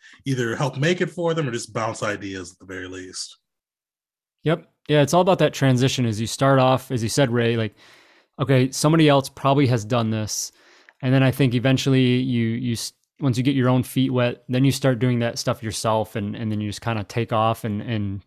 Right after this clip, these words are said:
Speaker 2: then maybe you're the one answering those questions for somebody else down the road. So, absolutely. So, obviously, uh, you've played with me, uh, in Scattered Choices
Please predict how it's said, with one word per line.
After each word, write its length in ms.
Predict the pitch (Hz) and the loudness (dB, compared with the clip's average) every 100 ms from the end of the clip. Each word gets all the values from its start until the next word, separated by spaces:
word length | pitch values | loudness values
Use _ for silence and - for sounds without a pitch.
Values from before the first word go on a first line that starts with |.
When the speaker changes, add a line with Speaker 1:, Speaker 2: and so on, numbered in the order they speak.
| _ | _
Speaker 2:
then 160 | 120 | 0
maybe 200 | 123 127 | 2 0
you're 200 | 117 135 | 2 2
the 80 | 131 | 2
one 260 | 117 117 113 | 2 0 0
answering 380 | 120 113 117 107 | -2 -2 -4 -4
those 160 | 101 | -6
questions 420 | - 113 - 104 | -4 -4 -4 -6
for 140 | 95 110 | -6 -8
somebody 260 | 117 101 | -6 -4
else 220 | 107 107 - | -4 -6 -6
down 160 | 98 | -8
the 60 | 98 | -6
road. 360 | 101 110 92 | -6 -6 -8
So, 340 | - - 98 95 - - - - | -10 -8 -8 -8 -14 -20 -20 -12
absolutely. 720 | 113 107 - 117 123 110 104 - - - _ _ _ | -6 -6 -4 -6 -2 -2 -2 -8 -20 -20 _ _ _
So, 440 | 165 165 160 - _ - | 4 4 4 -2 _ 0
obviously, 600 | 156 180 - 156 185 143 135 | 4 4 4 2 0 -8 -4
uh, 340 | 127 127 127 131 | 0 2 2 0
you've 240 | 139 117 | -2 -4
played 240 | - 139 131 | 0 2 4
with 160 | 131 | 2
me, 340 | 131 135 175 214 | 4 4 2 -2
uh, 200 | 135 123 | -2 0
in 180 | 135 | 0
Scattered 400 | 120 - 131 131 | -2 2 2 2
Choices 520 | - 123 131 190 208 | 2 0 0 -6 -8